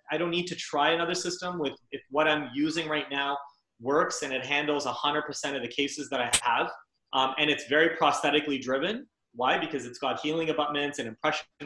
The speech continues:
copings and multi-unit abutments and everything that I need.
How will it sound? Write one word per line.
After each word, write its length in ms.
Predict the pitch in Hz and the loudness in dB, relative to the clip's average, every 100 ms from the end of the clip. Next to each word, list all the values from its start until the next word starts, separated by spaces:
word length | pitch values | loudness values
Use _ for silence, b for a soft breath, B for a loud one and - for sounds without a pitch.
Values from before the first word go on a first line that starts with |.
| 139 | -4
copings 440 | 143 143 143 135 | -4 -2 -4 -4
and 120 | 123 107 _ _ _ - | -8 -8 _ _ _ 2
multi-unit 480 | 147 165 165 151 143 | 4 4 2 2 2
abutments 540 | 139 143 147 143 143 | 4 2 2 -2 -2
and 100 | 127 | -2
everything 420 | 135 - 156 143 | -4 -4 -4 -2
that 100 | 135 | 0
I 140 | 127 120 | -2 -2
need. 360 | 156 143 135 | -2 -4 -4